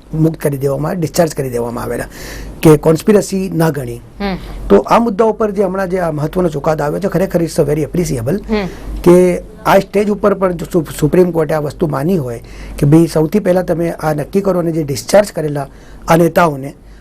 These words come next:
Speaker 1: વન ટ્વેન્ટી બી માંથી કે જે કોન્સ્પિરસીનો કેસ નથી, આ કેસમાંથી તમે ડિસ્ચાર્જ કર્યા છે, તો એ ખોટું છે.
Speaker 2: હમ.
Speaker 1: અને એ લોકોની સામે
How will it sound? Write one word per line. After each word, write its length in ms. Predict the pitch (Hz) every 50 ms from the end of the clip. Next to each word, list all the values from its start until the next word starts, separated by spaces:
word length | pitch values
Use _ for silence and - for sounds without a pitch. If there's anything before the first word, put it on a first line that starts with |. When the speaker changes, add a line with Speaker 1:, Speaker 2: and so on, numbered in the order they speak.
| - -
Speaker 1:
વન 160 | 143 175 196
ટ્વેન્ટી 600 | 180 175 160 160 156 156 175 170 165 156 147 151 - - - - - - -
બી 240 | 151 139 160 165 151 - - -
માંથી 400 | 156 151 147 147 139 147 - - - - - -
કે 200 | - 147 143 135
જે 120 | 127 147
કોન્સ્પિરસીનો 640 | 143 - 147 156 147 - 196 175 151 - 160 156 156
કેસ 280 | 143 - 160 160 - 156
નથી, 300 | 147 147 160 139 110 - - - - - - - - - - - -
આ 80 | 165
કેસમાંથી 420 | 156 - 165 151 - 151 160 160 156
તમે 180 | 156 147 151
ડિસ્ચાર્જ 520 | 143 131 139 135 151 147 - - 202 208 -
કર્યા 260 | - 143 135 131 127
છે, 140 | 110 139 156 - - - - - - - - - - -
તો 280 | 196 196 190 196 196 -
એ 180 | 202 208 214 202
ખોટું 440 | 208 - - - 180 175 220 214
છે. 160 | - - 202 196
Speaker 2:
હમ. 420 | 196 - - - - 202 208 202
Speaker 1:
અને 180 | 180 170 185 185
એ 160 | - 190 190
લોકોની 340 | 196 202 196 202 190 196 185
સામે 460 | - 180 170 170 180 190 196 202